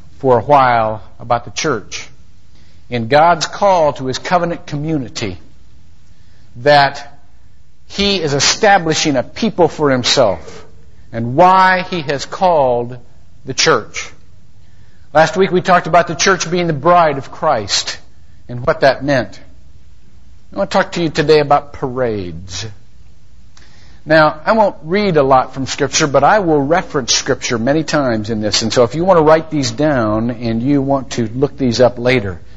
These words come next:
uh, there are just too many references really to, to continually read to you. The church in Greek is called ekklesia. It comes from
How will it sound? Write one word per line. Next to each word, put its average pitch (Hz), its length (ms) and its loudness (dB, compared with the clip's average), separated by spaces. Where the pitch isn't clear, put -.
uh, 110 120 0
there 120 160 6
are 123 40 2
just 139 320 2
too 185 160 2
many 147 220 4
references 113 640 0
really 123 260 2
to, 101 240 0
to 123 80 2
continually 120 720 2
read 113 420 -2
to 110 80 -4
you. 98 380 -4
The 156 100 6
church 175 680 4
in 160 220 0
Greek 160 460 2
is 147 160 0
called 180 500 4
ekklesia. 165 840 -2
It 135 160 -4
comes 196 420 2
from 143 560 2